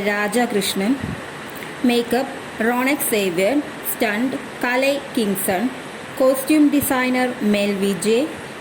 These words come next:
പബ്ലിസിറ്റി ഡിസൈൻ എസ്തെറ്റിക് കുഞ്ഞമ്മ, സ്റ്റിൽസ്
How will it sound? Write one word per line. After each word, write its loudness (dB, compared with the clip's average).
പബ്ലിസിറ്റി 0
ഡിസൈൻ 0
എസ്തെറ്റിക് 0
കുഞ്ഞമ്മ, 2
സ്റ്റിൽസ് 0